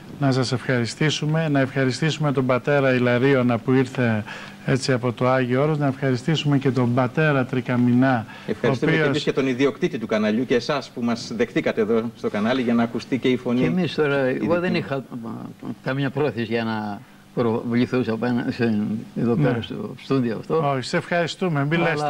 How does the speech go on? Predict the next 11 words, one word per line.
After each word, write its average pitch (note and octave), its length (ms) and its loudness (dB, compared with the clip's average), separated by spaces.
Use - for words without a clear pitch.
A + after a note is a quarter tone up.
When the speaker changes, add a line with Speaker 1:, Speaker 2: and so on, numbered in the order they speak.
Speaker 1:
τίποτα, B2+ 400 -8
εντάξει. B2+ 560 -4
Speaker 3:
και, - 140 -6
εν D3+ 280 0
πάση E3+ 180 -2
περιπτώσει, D#3+ 400 -2
αφού D3 380 2
με B2 100 2
προτείνατε C#3 500 0
και B2 160 -2
θα, A#2+ 180 -2